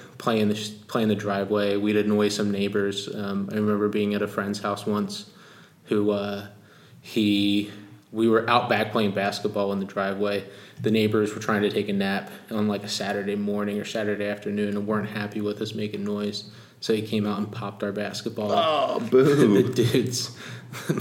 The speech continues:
Speaker 1: my friend's dad comes out and just, like, busts the guy's garage door <laughs> windows in.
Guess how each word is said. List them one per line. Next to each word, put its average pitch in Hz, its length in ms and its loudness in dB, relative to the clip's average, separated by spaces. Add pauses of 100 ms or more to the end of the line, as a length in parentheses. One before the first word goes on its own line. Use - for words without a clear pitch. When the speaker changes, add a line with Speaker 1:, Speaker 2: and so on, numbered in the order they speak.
Speaker 1:
my 147 80 4
friend's 120 360 2
dad 104 400 0
comes 104 320 0
out 104 380 -2 (400)
and 113 120 0
just, 107 180 -2
like, - 300 -8
busts 98 300 -4
the 101 100 -8
guy's 95 260 -6
garage - 400 -4
door - 200 0
<laughs> - 40 -4
windows 120 480 4
in. 117 300 0